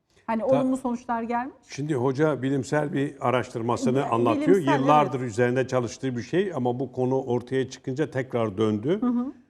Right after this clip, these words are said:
Speaker 2: Herhalde Namık Kemal Üniversitesi'nde, Trakya'da, e, bö-, bölüm başkanı bir, e, hocamız.
Speaker 1: Şey, e, Namık Kemal Üniversitesi,
Speaker 2: Ha, ha,
Speaker 1: Çorlu
Speaker 2: o, o.
Speaker 1: Mühendislik Fakültesi
Speaker 2: Ha, Çorlu'da.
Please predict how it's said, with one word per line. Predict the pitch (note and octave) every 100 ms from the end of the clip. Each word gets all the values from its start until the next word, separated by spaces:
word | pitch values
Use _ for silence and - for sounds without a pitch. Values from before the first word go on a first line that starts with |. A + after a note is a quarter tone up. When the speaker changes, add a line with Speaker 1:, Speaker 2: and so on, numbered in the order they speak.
| _
Speaker 2:
Herhalde | F3+ E3+ D3 D#3
Namık | D3+ D#3 D3+
Kemal | C#3 C#3 D3 C3+ - -
Üniversitesi'nde, | G#2 G2+ F2+ - F#2 - -
Trakya'da, | A2+ A#2 - G2 F2+ D#2+ - _ _ _ _ _ -
e, |
bö-, | F2+ F2 E2+ G2 F#2+
bölüm | G#2 A2
başkanı | F#2+ - - E2
bir, | F2 E2 - -
e, | F2+
hocamız. | D#2 F2+ F2+ G#2+ E3
Speaker 1:
Şey, | - D4 G#3+
e, | A3+ A3+
Namık | C4+ C4+ C4+
Kemal | C#4+ C4+ A#3
Üniversitesi, | A3+ A3+ B3+ -
Speaker 2:
Ha, |
ha, | A2
Speaker 1:
Çorlu | F#4+ F4
Speaker 2:
o, | C#4+ C#4
o. |
Speaker 1:
Mühendislik | C#4+ B3+ A#3+ - -
Fakültesi | A#3+ A#3+ G3+ A#3
Speaker 2:
Ha, | -
Çorlu'da. | C#4+ G3+